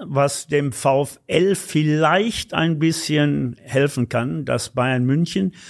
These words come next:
unmittelbar vor diesem Spiel und unmittelbar nach diesem Spiel eine der größten Herausforderungen hat, die sich dem F C Bayern in diesem Jahr stellen. Das sind nämlich diese Spiele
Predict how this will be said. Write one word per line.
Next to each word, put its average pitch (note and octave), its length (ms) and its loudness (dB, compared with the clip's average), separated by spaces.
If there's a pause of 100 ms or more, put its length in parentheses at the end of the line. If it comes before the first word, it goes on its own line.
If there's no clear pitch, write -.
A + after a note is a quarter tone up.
(220)
unmittelbar E3 920 2
vor D3+ 340 2
diesem B2 280 -2
Spiel D3 560 -4
und D3 260 -2
unmittelbar B2+ 760 0
nach A#2+ 280 0
diesem G#2 280 -4
Spiel A2+ 420 -4 (520)
eine C#3+ 300 4
der C3 140 4
größten D3+ 500 2
Herausforderungen C3 1200 2
hat, B2 260 -2
die B2+ 200 0
sich B2 240 -4
dem A#2+ 160 4
F - 200 -4
C B2 120 -4
Bayern B2 340 0
in A#2+ 120 -2
diesem A#2+ 280 -2
Jahr A2 160 2
stellen. B2+ 380 -2
Das B2+ 140 -2
sind B2+ 120 -2
nämlich A#2 220 0
diese A2+ 240 -2
Spiele C3 540 2